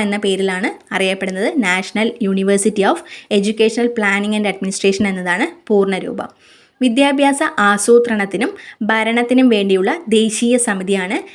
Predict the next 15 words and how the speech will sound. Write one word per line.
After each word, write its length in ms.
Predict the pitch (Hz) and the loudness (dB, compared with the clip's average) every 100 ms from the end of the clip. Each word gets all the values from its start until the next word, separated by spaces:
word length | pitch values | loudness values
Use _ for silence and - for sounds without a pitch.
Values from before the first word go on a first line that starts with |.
| - - 214 | -16 -6 0
എൻ 80 | 214 220 | 2 2
യു 100 | 285 - 214 | 0 0 0
ഇ 20 | 208 | 0
പി 120 | 208 185 - | 0 -2 -2
എ. 20 | - - _ 214 | -4 -8 _ -6
വിദ്യാഭ്യാസ 640 | 185 208 208 208 214 208 302 - 202 | -2 0 0 0 0 0 -2 -2 -2
ആസൂത്രണത്തിനും 760 | 196 - 202 208 202 196 208 339 - 208 | 0 2 2 2 -2 0 -2 -2 -4 -2
ഭരണത്തിനും 500 | 208 208 226 240 240 | 0 -2 0 2 4
വേണ്ടിയുള്ള 320 | 202 196 190 196 190 | 2 2 2 2 2
ദേശീയ 280 | 190 202 202 202 | 0 0 -2 0
സമിതിയാണ് 500 | 196 196 196 190 285 - - 196 | -2 -2 -2 -2 -4 -6 -6 -2
എൻ 100 | 196 190 | 0 2
യു 80 | 214 403 - - 208 | 2 0 -2 -2 -2
ഇ 20 | 196 | -2
പി 120 | 196 | -4